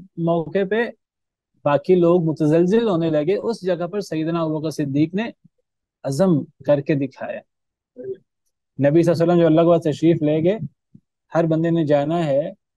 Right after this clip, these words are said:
तो उस मौके पर सैयदना उमर जैसा शख्स, जिनसे शैतान भी, जिनको देखकर रास्ता बदल दिया करता था, वो उमर जिनके बारे में नबी सल्लल्लाहु अलैहि वसल्लम ने फरमाया कि अगर मेरे बाद कोई नबी हो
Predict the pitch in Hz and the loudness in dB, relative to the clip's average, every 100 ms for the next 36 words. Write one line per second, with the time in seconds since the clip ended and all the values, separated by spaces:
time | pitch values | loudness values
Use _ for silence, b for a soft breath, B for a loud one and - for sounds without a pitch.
0 | _ - 180 180 170 180 196 220 190 190 | _ -8 -8 -6 -6 -4 -4 -2 2 2
1 | 202 202 196 208 202 175 170 180 156 127 | 0 -2 -4 -4 -2 0 0 0 -2 -2
2 | - - 175 175 135 151 151 185 180 175 | -10 -4 -4 -4 -8 -6 -4 -2 -2 0
3 | 180 214 226 180 - - _ _ _ 151 | 0 0 2 0 0 -8 _ _ _ -8
4 | 151 165 147 156 165 147 143 180 160 160 | -2 -2 0 0 0 0 0 -2 0 0
5 | 170 160 156 139 131 165 160 139 - _ | 0 0 -2 -4 -4 -6 -4 -6 -8 _
6 | _ _ - - _ - 156 190 180 190 | _ _ -16 -16 _ -6 0 0 2 0
7 | 180 180 185 175 190 185 180 185 185 185 | -2 -2 -2 -2 -4 -6 -4 -2 -2 -4
8 | 185 180 175 180 190 196 180 180 165 165 | -8 -6 -6 -6 -4 -2 -2 -2 -4 -4
9 | 180 175 170 - 165 156 151 190 180 196 | -2 -2 -2 -4 -6 -4 -2 -2 0 -2